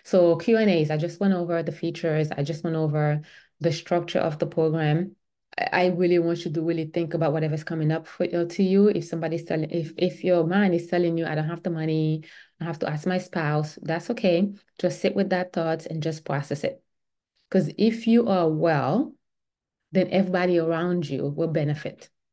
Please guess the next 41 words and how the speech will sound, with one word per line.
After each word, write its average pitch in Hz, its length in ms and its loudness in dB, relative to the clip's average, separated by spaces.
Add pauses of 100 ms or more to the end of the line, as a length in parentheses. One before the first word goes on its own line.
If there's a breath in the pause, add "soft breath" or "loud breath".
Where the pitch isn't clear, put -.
(480)
okay? 165 440 0 (260)
And 170 100 0
that's 233 240 -2
the 240 80 2
thing 190 340 0
we 165 80 0
don't 160 160 -2
understand. 156 680 0
Like, 143 180 -2
if - 120 -2
you 233 140 2
are 196 80 2
healthy, 196 720 -2 (440 soft breath)
everybody 175 360 2
around 165 460 2
you 156 160 0
will 151 120 0
benefit. 147 560 -6
You're 165 160 -4
doing 196 180 4
it 214 100 0
for 214 120 -2
you 180 160 2
first, 170 400 0
and 160 160 -4
you're 165 100 -2
also 165 200 -2
doing 165 200 0
it 160 120 -2
for 156 260 -2
the 151 80 -2
people 165 340 0
that 156 300 0 (160)
you 170 160 -4
love. 135 360 -2 (320)
This 170 320 2
is 180 180 0
the 151 100 -4
program 151 500 2
for 151 180 -4
you, 147 460 2